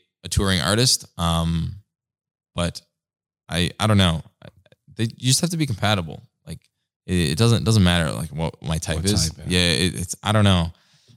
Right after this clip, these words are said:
Speaker 1: I've definitely figured out that, like, I need things from a significant other, and it's like, I need, like, tons of confidence. 'Cause, like, I, I would assume dating me would be kind of stressful, to be completely honest.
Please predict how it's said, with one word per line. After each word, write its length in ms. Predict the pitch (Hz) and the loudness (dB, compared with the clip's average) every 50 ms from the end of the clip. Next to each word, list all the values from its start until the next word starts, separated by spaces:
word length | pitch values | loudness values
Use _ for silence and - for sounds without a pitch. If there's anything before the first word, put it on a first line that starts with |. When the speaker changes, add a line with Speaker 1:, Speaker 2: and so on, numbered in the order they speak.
| _ | _
Speaker 1:
I've 120 | - 113 113 | -6 -2 0
definitely 260 | 147 156 160 190 170 | 2 2 4 2 2
figured 340 | 135 - 156 160 147 151 139 | 2 2 0 2 2 4 4
out 220 | 131 123 120 95 | 4 2 2 2
that, 120 | 107 107 98 | 0 0 0
like, 220 | 95 90 87 90 _ _ _ _ _ - | 0 -2 -4 -4 _ _ _ _ _ -2
I 60 | 104 | 2
need 420 | 101 101 101 101 101 98 92 80 - _ _ _ _ _ _ | 4 6 6 6 6 4 2 0 -4 _ _ _ _ _ _
things 400 | - - 104 95 87 87 82 80 | -10 -4 -2 -2 -2 -2 -6 -8
from 180 | - - 95 90 | -10 -10 -8 -6
a 40 | 82 | -4
significant 520 | - - 87 87 90 82 85 90 85 67 82 | -4 -4 -4 -4 -6 -6 -4 -4 -4 -4 -4
other, 240 | 90 92 110 117 | -2 -2 0 0
and 160 | 117 104 90 87 | 0 0 -2 -2
it's 180 | 82 - - | -4 -6 -8
like, 280 | 87 85 87 80 - _ _ _ _ _ _ _ _ - | -8 -8 -10 -10 -12 _ _ _ _ _ _ _ _ -10
I 40 | 82 | -6
need, 160 | 85 85 80 | -4 -4 -4
like, 160 | - - - _ _ | -4 -8 -10 _ _
tons 400 | - - - 98 92 90 85 80 | -16 -6 -2 -2 0 0 0 -2
of 220 | 82 78 78 82 - - _ _ _ _ _ _ _ - | -6 -8 -10 -14 -18 -20 _ _ _ _ _ _ _ -10
confidence. 600 | - 82 76 76 - - - - - - - - _ _ _ _ _ _ _ - | -8 -8 -8 -8 -10 -12 -14 -14 -10 -10 -10 -10 _ _ _ _ _ _ _ -10
'Cause, 360 | - 85 78 - - - - _ _ _ _ - | -6 -4 -4 -4 -4 -6 -10 _ _ _ _ -10
like, 140 | - 90 - - | -10 -10 -10 -10
I, 60 | - - _ _ _ _ _ - | -18 -20 _ _ _ _ _ -6
I 120 | - 107 | -2 0
would 140 | 117 120 117 | 2 2 4
assume 380 | 113 101 - - 110 104 101 92 | 4 4 4 4 4 4 4 4
dating 300 | 90 95 90 87 87 85 | 4 4 2 2 2 2
me 120 | 87 85 | 0 0
would 160 | 82 82 82 | -2 -4 -6
be 80 | 85 82 | -8 -10
kind 240 | - - 90 85 80 | -8 -6 -6 -6 -4
of 80 | 73 | -4
stressful, 440 | - - - 82 - - - 73 - | -6 -6 -6 -6 -6 -8 -8 -10 -14
to 100 | - - | -14 -14
be 100 | 78 - | -14 -14
completely 420 | - - 87 - 85 80 71 71 - | -14 -16 -16 -14 -14 -14 -12 -12 -10
honest. 380 | 57 85 98 104 - - _ | -8 -6 -4 -4 -4 -6 _